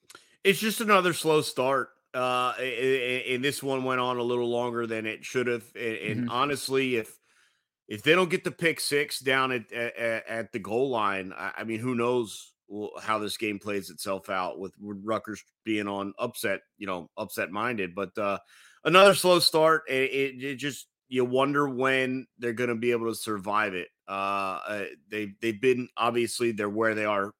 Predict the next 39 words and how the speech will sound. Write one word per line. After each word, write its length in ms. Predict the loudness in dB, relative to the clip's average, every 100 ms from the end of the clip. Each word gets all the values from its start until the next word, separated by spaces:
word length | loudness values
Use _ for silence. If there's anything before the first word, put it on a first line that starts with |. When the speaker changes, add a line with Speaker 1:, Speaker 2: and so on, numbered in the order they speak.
| _ _ _
Speaker 1:
right 240 | -4 -4 0
now. 380 | 2 2 0 -6 _ _ _ _ -6
Um, 440 | 0 2 2 -2 -6
but 120 | -4 -4
you 220 | -2 0
just, 340 | 2 2 -2 _ _ _ _ _
you 100 | -10
can't 320 | 0 2 2
put 160 | 0 4
up 160 | 4 4
seven 320 | 2 2 0
points 380 | -2 -2 0 0
against 340 | -2 -2 -4
Rutgers 640 | -2 -2 -2 -6 -6 -14 -8
in 140 | -4
a 60 | -4
half 520 | -2 -2 -2 -4 -18 _ _ _ -6
and 160 | -2 -2
expect 400 | -2 -2 -2 -2
to 40 |
be 120 | 0
able 120 | 0 0
to 80 |
beat 220 | -4 -6 -2
Michigan 480 | -4 -4 -6 -6
playing 300 | -6 -4 -2
that 160 | -2 -6
same 280 | -2 -2 0
level 280 | -2 -2 -6
of 100 | -6
ball. 260 | -6 -6
So 360 | -8 -4 -2 -2
you're, 260 | -2 -2 2
you're 120 | 2
gonna 220 | 4 4
have 220 | 6 4 2
to 120 | -2
be 200 | 0 -2
better, 640 | 0 2 4 2 0 -6